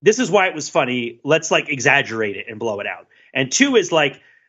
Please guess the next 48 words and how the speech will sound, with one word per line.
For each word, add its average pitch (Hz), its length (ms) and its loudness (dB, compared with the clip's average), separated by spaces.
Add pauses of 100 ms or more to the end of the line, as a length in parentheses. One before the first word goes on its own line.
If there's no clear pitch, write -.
(100)
the 196 140 2
historical 285 560 2
event 165 320 2
was 139 220 2
meaningless, 170 920 0 (300)
and 160 180 2
everything 254 380 0
that 240 60 -6
you 208 100 -6
think 220 180 2
about 180 220 2
it 170 100 -6
was 139 160 -6
important 143 400 -2
needs 151 160 -2
to 143 80 -12
be 131 80 -8
totally 180 460 2
torn 139 260 0
up. 95 220 -6 (320)
And 147 120 2
so 175 120 4
we're 196 160 4
gonna 220 200 2
exaggerate 165 640 2
everything 160 320 0
about 139 280 2
it 131 80 -6
that 131 100 -10
runs 127 240 -2
counter 156 640 0 (400)
to 151 540 2
the 147 120 4
expectation 151 720 0
in 135 120 -6
the 135 60 2
ways 135 300 2
that 131 140 -6
we 123 160 2
are, 120 120 2
are, 117 360 0
see 131 300 0
this 110 200 0
sort 123 100 0
of 107 100 -6
counter 120 200 2
the 110 80 0
expectation. 156 580 0